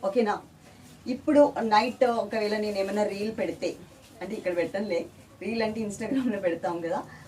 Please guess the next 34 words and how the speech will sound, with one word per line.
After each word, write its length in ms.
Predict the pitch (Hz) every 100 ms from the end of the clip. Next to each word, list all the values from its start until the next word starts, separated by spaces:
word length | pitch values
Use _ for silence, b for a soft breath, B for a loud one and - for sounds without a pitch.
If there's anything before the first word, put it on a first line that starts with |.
| B
ఒకవేళ 320 | 220 226 247 240 214
ఉంటాయి 240 | 220 240
కాబట్టి, 340 | 226 185 196
స్టాక్ 320 | 240 220 202 226
ఎక్కువే 220 | - 208 202
ఉంది 120 | 190
కాబట్టి 320 | 180 180 214
అడగకుండా 380 | 247 208 226 247
పే 140 | 233 208 202
చేయొచ్చు 400 | 196 147 - 180
నైట్ 220 | 170 226 240
పెడితే 300 | 196 - -
కనుక. 280 | 254 254 262 240 269
డేలో 300 | 208 202 220
ఇప్పుడు 200 | 208 190 180
మనం 160 | 180 175
పెట్టేది 340 | 165 190 196 190
మార్నింగ్ 280 | 170 180 180 B B B 190
నైన్ 180 | 185 202
థర్టీ 220 | 185 185 -
కాబట్టి 260 | 175 180 220
ఇప్పుడు 160 | 175 -
ఛాన్స్ 240 | 156 165 175
లేదు, 160 | 165 165 -
మీరు 120 | 208
ఒకసారి 340 | 196 - 208 240 - 180
అడిగి 260 | 220 254 - - -
పెట్టండి. 400 | - 269 226 - - - 175
ఓకేనా? 260 | 220 202 190 - - - - -
సారీ 220 | 226 226 226
చూడండి, 340 | 220 202 214 508 - - - - - - - - - - - - - - -
బేస్ 380 | 170 226 269 220
బ్లాక్ 260 | 196 185 -
కలర్, 260 | 175 156 -